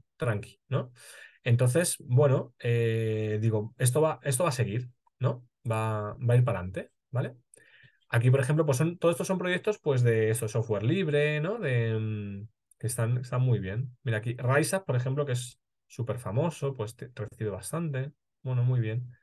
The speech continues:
Esto es muy bueno. Mira, muy bien. Em, entonces tienes gif para, como plugin, eh, que se lo puedes, lo puedes usar.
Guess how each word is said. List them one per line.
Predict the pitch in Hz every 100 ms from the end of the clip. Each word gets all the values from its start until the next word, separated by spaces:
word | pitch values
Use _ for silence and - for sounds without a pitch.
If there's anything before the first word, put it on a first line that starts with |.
| -
Esto | -
es | 120
muy | 101
bueno. | 104 139 123 123 - _ _ _ _ _ _ _ _ _ _ _ _ -
Mira, | 113 107 - - -
muy | 123 101
bien. | 98 - - - - - - _
Em, | - 131 131 127 127 123 123 120 117 123
entonces | - 127 151 131 120
tienes | 147 139 143
gif | 196 247 262 - - _ _ _
para, | - 117 117
como | 120 120 120
plugin, | 147 185 220 254 285 285 _ _ _ _
eh, | - 123
que | 127
se | 123 117 113
lo | 110
puedes, | 110 117 117 - - _ _
lo | 123 123
puedes | 127 123
usar. | 123 165